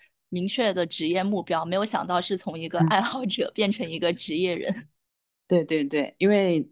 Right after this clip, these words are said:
Speaker 2: 从年轻时候就开始注重自己的身材嘛，因为可能比如工作生活的原因，你突然身材会变形走样，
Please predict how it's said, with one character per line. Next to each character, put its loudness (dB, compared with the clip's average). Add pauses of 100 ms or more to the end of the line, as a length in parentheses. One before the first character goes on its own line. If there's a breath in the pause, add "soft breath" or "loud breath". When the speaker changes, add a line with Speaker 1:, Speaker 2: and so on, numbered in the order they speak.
(140)
Speaker 2:
从 2
年 4
轻 4
时 -2
候 2
就 -2
开 -2
始 -4
注 -4
重 2
自 -6
己 2
的 0
身 -2
材 -6
嘛， -10 (420 loud breath)
因 2
为 2
可 -2
能 2
比 -4
如 2
工 0
作 2
生 -4
活 0
的 2
原 0
因， -2
你 -14 (120)
突 0
然 4
身 0
材 0
会 -2 (140)
变 4
形 -4
走 2
样， 0